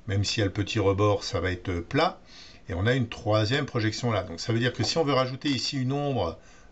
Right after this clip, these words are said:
le bout de l'ombre qui reste, on aura une quatrième projection qui se trouve ici. D'accord ? Ensuite, euh, l'autre point, si vous regardez bien, là, vous vous rendez compte que l'ombre ici, elle est plus sombre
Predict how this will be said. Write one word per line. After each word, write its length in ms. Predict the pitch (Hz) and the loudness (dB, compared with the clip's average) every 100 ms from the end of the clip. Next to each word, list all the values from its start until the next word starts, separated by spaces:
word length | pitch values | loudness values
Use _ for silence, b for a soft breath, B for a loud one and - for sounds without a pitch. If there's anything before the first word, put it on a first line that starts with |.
| - | 0
le 200 | 104 120 | 2 4
bout 280 | 117 147 135 | 2 2 2
de 80 | |
l'ombre 240 | 123 127 110 | 2 2 0
qui 140 | 110 | -2
reste, 300 | 147 185 - | 0 -2 -4
on 120 | 123 107 | -4 0
aura 220 | 98 156 | 0 0
une 100 | 123 | -2
quatrième 720 | - 151 143 - 110 127 160 | -2 -2 -2 -4 -2 -2 -4
projection 560 | - 107 92 - 160 | -4 -4 -4 -4 -6
qui 160 | 160 113 | -6 -10
se 140 | - | -8
trouve 360 | 95 - 147 151 - | -8 -4 -4 -4 -8
ici. 300 | 127 - - - - - - - - | -6 -6 -6 -12 -20 -20 -20 -18 -16
D'accord ? 440 | - 160 180 180 B B B B B - | 0 2 2 -4 B B B B B -6
Ensuite, 720 | 135 151 - - 190 190 - | -2 -2 -4 -4 -6 -6 -2
euh, 200 | 147 - | 0 2
l'autre 340 | 123 151 165 - | 4 2 2 -4
point, 440 | - 127 104 95 | -4 0 0 -2
si 220 | 98 - 165 | -4 -4 -2
vous 100 | 170 | 0
regardez 400 | 151 127 117 113 | 0 0 2 2
bien, 380 | 113 165 202 | 2 0 2
là, 120 | 170 143 | 2 0
vous 260 | 131 127 | -2 -2
vous 160 | 127 120 | -2 -2
rendez 280 | 127 131 123 | -2 -2 -2
compte 240 | 185 180 | -4 -4
que 120 | - | 2
l'ombre 420 | 131 160 170 120 | 4 4 2 0
ici, 280 | 117 - 160 | -2 -2 0
elle 100 | 127 | 0
est 40 | 92 | -2
plus 220 | - 131 | -4 -4
sombre 440 | - 165 151 123 | -2 0 0 -2